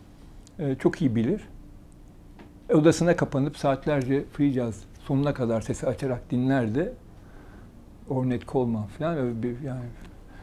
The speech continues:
Bir de Beckett. Garip bir arkadaşımızdır. Şimdi İzmir'e gitti. O bu İstanbul'da olsaydı çağırmak istiyordum. O da bir şeyler anlatırdı bize. Çünkü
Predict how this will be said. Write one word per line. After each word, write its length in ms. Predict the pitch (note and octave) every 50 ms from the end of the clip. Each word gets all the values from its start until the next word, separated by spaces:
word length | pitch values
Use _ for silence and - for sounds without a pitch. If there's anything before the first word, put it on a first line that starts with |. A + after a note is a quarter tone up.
| - - - - -
Bir 80 | F3+ F3+
de 140 | A#3 F#3 F#3
Beckett. 300 | F#3 - - A#2+ F2+ - - - - - - - - - - - - - - - -
Garip 340 | E3 F#3 G3+ G3 G3 - -
bir 160 | A#3+ G#3+ G3
arkadaşımızdır. 840 | F#3+ F3 - F#3+ F3+ F#3 F3+ - G3+ G3+ G3 E3+ C3+ B2 F3+ G#3+ - - - -
Şimdi 220 | - D#3+ D3+ D#3 D#3+
İzmir'e 300 | D3 E3+ E3+ E3+ F#3 F3
gitti. 200 | A#2+ - - E3+
O 140 | D3 D3
bu 100 | F3 D4
İstanbul'da 520 | - - - - F#3 F3 F3+ G3 F#3 F3+ G#3
olsaydı 360 | G#3 G3+ - C4+ A#3+ G3 F3
çağırmak 360 | - E3+ D#3+ E3 E3+ E3+ E3+
istiyordum. 400 | - - - - G#3 D#3 A2+ G#2+ G2 - - - - - - - -
O 100 | F3 F#3+
da 80 | F3
bir 60 | D3
şeyler 300 | C#3+ - D3+ C#3 D3+ D#3
anlatırdı 600 | D#3+ D3 D3 D#3 D#3 - - F#3+ F#3+ C#3 A#2+ A2
bize. 220 | A#2 A#2 D#3+ G#3+ G3+
Çünkü 360 | - E3+ E3 - F3+ E3+